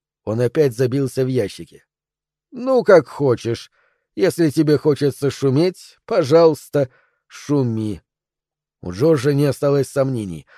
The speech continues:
Он знал этот голос. Он закрыл глаза,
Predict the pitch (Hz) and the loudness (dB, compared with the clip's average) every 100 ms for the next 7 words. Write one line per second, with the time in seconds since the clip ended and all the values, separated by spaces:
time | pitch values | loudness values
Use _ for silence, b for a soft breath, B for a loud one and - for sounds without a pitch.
0 | b 135 127 110 123 135 139 147 131 139 | b -2 -2 -2 -2 0 2 0 -2 -4
1 | 139 147 104 - _ _ _ _ _ 104 | 0 -2 -2 -8 _ _ _ _ _ -6
2 | 113 113 123 135 131 120 123 156 | -2 0 2 2 2 2 2 2